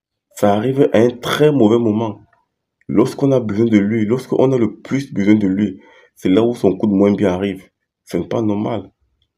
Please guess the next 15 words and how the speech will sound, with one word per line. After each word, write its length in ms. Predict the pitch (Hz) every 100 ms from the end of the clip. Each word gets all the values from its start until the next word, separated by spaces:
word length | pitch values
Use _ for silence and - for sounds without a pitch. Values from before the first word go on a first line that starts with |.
| _ _ _ _ _ _ - - _ _ _ _
Et 440 | 123 123 117 - - _ _ _ _ _ _ _ _ -
il 180 | 147 -
passe 200 | 117 -
son 180 | 85
temps 380 | 78 98 101 104 _ -
à 120 | 80
sortir 500 | 90 - 82 80 -
des 60 | 90
déclarations, 580 | 78 78 80 82 92 92
genre, « 420 | 98 90 87 - - -
Je 120 | - 85
ne 40 |
suis 140 | 80
pas 160 | 78 85
affecté. 840 | 82 107 104 - 107 92 95 92